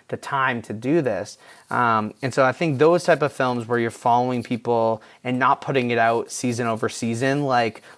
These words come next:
Last Chance U, and you're really sitting on it, I think that's really the, like, you know, that perseverance is kind of amazing.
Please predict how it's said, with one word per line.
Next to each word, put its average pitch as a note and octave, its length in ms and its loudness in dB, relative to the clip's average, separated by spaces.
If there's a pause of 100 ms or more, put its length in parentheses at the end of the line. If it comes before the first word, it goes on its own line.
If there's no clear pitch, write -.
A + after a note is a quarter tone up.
Last A2+ 260 0
Chance A2+ 340 -4
U, C3+ 240 2
and C3+ 80 -2
you're A2+ 120 -2
really A2 160 0
sitting A#2 360 -4
on C#3 140 0
it, E3 180 -2
I A2 80 -8
think A2+ 240 -8
that's B2 360 0
really A2+ 260 -4
the, G#2+ 340 -4 (340)
like, G#2+ 340 -2
you A#2+ 100 -6
know, A#2 80 -4
that B2 220 2
perseverance G#2 640 -6
is G2+ 80 -8
kind F#2+ 220 -8
of F#2 80 -10
amazing. F2+ 560 -12